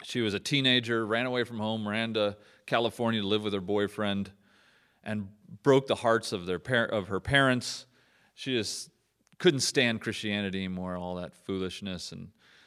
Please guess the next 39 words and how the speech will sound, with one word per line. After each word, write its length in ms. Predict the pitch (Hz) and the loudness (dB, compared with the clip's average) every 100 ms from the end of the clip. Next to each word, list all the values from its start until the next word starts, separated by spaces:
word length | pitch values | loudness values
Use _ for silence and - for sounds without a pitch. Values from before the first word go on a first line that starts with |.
| _ | _
because, 340 | 143 139 113 | 2 2 2
you 60 | 131 | -2
know, 140 | 98 | -2
she 140 | 95 110 | -4 -6
was 120 | 98 | -6
a 40 | |
whole, 260 | 95 101 92 | -4 -2 -2
what, 280 | 92 80 - _ _ _ _ | -4 -6 -12 _ _ _ _
seventeen, 480 | - 113 104 107 101 | -6 -4 -4 -8 -8
eighteen 300 | 101 95 98 | -8 -8 -8
years 200 | 90 87 | -8 -6
old. 200 | 101 95 | -4 -4
Of 60 | 90 | -8
course, 220 | 98 95 | -8 -8
she 180 | 92 95 | -8 -10
understood 400 | 90 - 107 90 | -10 -8 -8 -8
the 60 | |
world 340 | 87 92 104 107 | -10 -10 -10 -14
at 100 | 85 | -10
that 180 | 123 - | -10 -10
time. 260 | 85 104 - _ _ _ _ _ _ - - _ _ _ _ | -14 -16 -18 _ _ _ _ _ _ -20 -20 _ _ _ _
Um, 460 | - 131 127 120 110 - - - - | 8 12 12 10 2 -10 -20 -8 0
and 160 | 170 | 0
so 540 | - 180 156 147 139 117 - - - | 4 10 10 10 8 4 -8 -20 -8
she 180 | - 196 | 2 4
was 140 | 160 | 6
convinced 600 | - 135 120 123 107 - | 4 0 2 2 0 -2
everyone's 420 | 127 117 110 104 | 0 0 -2 -2
an 60 | 101 | -2
idiot 260 | 101 101 - | 0 -2 -2
but 120 | - | -6
her, 280 | 123 175 160 | 0 2 4
and 100 | 127 | 2
so 140 | - | -4
she 140 | 110 113 | -6 -2
runs 360 | 117 165 147 | 4 4 8
off 380 | 127 123 117 - - - - - _ | 10 10 10 2 -20 -20 -20 -20 _
to 60 | 107 | -10
prove, 720 | - 143 135 123 107 - | 2 8 8 8 4 -4